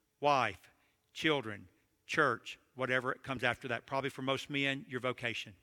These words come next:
So can you give me those again? Yep. Jesus, wife, children, church, vocation. You say, "Ah,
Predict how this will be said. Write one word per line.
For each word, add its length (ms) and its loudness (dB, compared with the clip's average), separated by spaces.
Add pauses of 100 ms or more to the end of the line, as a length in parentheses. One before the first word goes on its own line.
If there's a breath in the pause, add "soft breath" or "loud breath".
(880)
So 60 -8
can 60 -8
you 40 -10
give 120 0
me 60 -4
those 220 4
again? 400 -2
Yep. 180 4 (800 soft breath)
Jesus, 600 0 (380)
wife, 440 4 (420 soft breath)
children, 600 0 (1040)
church, 640 8 (680)
vocation. 580 0 (720)
You 80 -14
say, 220 8
"Ah, 480 6